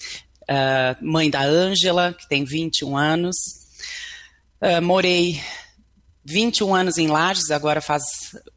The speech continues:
quase dois meses que estou novamente morando em Chapecó,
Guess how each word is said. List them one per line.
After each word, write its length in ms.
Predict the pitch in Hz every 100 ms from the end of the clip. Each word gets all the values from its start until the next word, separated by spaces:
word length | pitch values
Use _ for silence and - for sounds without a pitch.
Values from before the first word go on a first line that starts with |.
| _ _ _ _
quase 320 | - 151 147
dois 240 | 151 151 147
meses 380 | 151 151 147
que 80 | -
estou 380 | 156 - 147 143 _ -
novamente 1000 | 135 156 151 160 175 160 139 139 151 -
morando 420 | 135 131 135 143
em 200 | 135 151
Chapecó, 880 | 175 - 147 - - 123 131 143 156